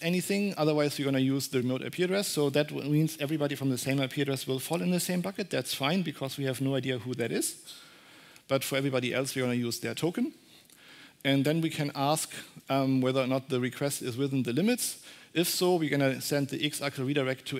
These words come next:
A P I and add the additional headers, or we set the response code being four oh three, which technically is superfluous because the other thing would do that as well anyway. But, um, we can forward that to, um, yeah, basically nobody then. So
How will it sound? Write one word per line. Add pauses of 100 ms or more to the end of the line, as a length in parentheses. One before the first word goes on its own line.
A
P
I (1120)
and (400)
add
the
additional
headers, (100)
or
we
set
the
response
code
being
four
oh
three,
which
technically
is
superfluous
because
the
other
thing
would
do
that
as
well
anyway. (520)
But, (140)
um,
we
can
forward
that (400)
to, (220)
um, (180)
yeah, (140)
basically
nobody
then.
So